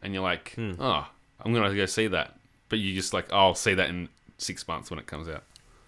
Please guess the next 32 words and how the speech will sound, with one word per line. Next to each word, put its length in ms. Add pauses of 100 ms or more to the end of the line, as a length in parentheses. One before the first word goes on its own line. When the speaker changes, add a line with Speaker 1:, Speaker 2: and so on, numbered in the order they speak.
(240)
Speaker 2:
Well, 220
I 100
used 200
to 40
be 160
ma-, 340
like, 180
you 120
know, 60
you 80
see 200
T-, 280
like, 180
you 60
see, 300
yeah, 120
like, 200
a 40
commercial 360
on 80
T 160
V 160
or 60
something 200
like 100
that. 160
But, 120
like, 160
I 100
used 160
to 60
be, 220